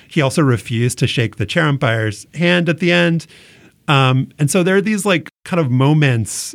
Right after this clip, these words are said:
of just anger and frustration that come out that it's, it's seems inexplicable, and it's also just incredibly awkward for the crowd. Um, and so all of this culminated in the semifinal match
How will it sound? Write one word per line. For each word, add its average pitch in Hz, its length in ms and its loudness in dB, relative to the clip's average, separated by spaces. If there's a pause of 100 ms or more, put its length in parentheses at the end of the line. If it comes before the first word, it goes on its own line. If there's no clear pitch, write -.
(140)
of 110 520 -2
just - 240 -4 (120)
anger 131 560 2
and 123 240 -4
frustration 165 640 0
that 123 80 0
come 180 200 -2
out 175 380 0
that 165 120 2
it's, - 280 -4 (160)
it's 170 240 -8 (240)
seems 214 360 -2
inexplicable, 165 960 0
and 143 140 0
it's 139 120 0
also 214 280 0
just 269 220 -2
incredibly 156 600 2
awkward 123 720 -2 (320)
for 143 80 0
the 127 100 0
crowd. 131 680 -2 (120)
Um, 139 580 0
and 156 180 0
so 190 160 -2
all 214 240 0
of 254 100 -2
this 208 180 2
culminated 135 760 2
in 120 100 -2
the 120 60 0
semifinal 123 580 0
match 104 480 -4